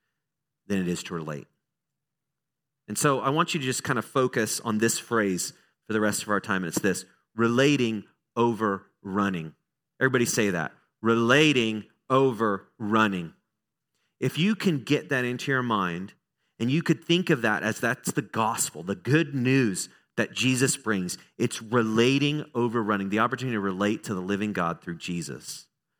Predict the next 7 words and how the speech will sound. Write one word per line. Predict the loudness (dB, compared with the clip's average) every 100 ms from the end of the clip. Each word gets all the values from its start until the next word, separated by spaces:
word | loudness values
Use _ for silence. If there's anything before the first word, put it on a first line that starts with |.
| _ _ _ _ _ _ _ -4
And | 0
that | 0
can | -2 -6
cause | -6 -4 0 0 0 -6 -10 _ _ _ _ _ _
you | 0 2
to | 0
be | 0 0 0